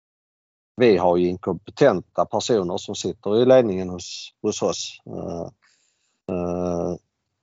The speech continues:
och det, det är liksom, eh, vårt största problem. Vi kan skylla hur mycket som helst på,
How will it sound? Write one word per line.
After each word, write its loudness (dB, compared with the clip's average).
och 2
det, 2
det 4
är 4
liksom, -2
eh, -6
vårt 2
största 0
problem. 0
Vi -4
kan -10
skylla 2
hur 2
mycket 0
som -6
helst -2
på, 0